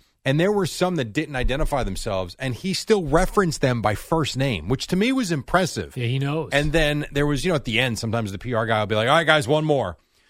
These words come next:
Speaker 1: So the guy's like, "Hey, last one." So he answers the question. He starts getting up, and he stops. He goes, "I'm sorry, did you need something? You look like you want to ask a question." And the, you know, the reporter's like, "Yeah, well, I just, you go ahead, ask your question." And he sat back down for another two minutes.
Speaker 2: Good.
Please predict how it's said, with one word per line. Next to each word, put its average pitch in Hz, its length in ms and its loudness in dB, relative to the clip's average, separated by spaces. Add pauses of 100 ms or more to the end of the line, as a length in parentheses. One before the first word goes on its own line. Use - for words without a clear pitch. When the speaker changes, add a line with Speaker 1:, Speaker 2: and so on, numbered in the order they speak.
Speaker 1:
So 139 200 2
the 139 80 0
guy's 143 240 2
like, 131 160 2
"Hey, 151 200 4
last 139 360 4
one." 101 360 -2 (300)
So 156 120 -2
he 147 160 2
answers 147 320 -2
the 147 100 -2
question. 131 340 0
He 117 60 0
starts 143 360 -2
getting 131 260 -2
up, 101 240 -2
and 127 100 -8
he 123 80 -4
stops. 175 240 -2
He 151 80 -8
goes, 135 180 -2
"I'm 156 200 -2
sorry, 110 300 -2
did 127 220 -4
you 156 120 -2
need 156 240 -2
something? 180 420 -2
You 139 80 0
look 139 140 -2
like 127 140 -2
you 135 80 -2
want 120 100 0
to 101 80 -8
ask 110 200 -6
a 98 40 -20
question." 92 540 -6 (520)
And 131 240 -4
the, 135 140 -2
you 147 120 -10
know, 123 120 0
the 120 80 -2
reporter's 120 520 -2
like, 113 280 -2
"Yeah, 147 220 0
well, 123 140 0
I 120 120 0
just, 120 260 -8
you 185 80 -2
go 208 140 0
ahead, 277 180 0
ask 247 200 -4
your 220 80 -10
question." 226 380 4
And 139 80 0
he 170 60 0
sat 233 320 4
back 214 240 2
down 220 320 2
for 185 140 0
another 202 180 2
two - 220 0
minutes. 196 360 0
Speaker 2:
Good. 170 360 0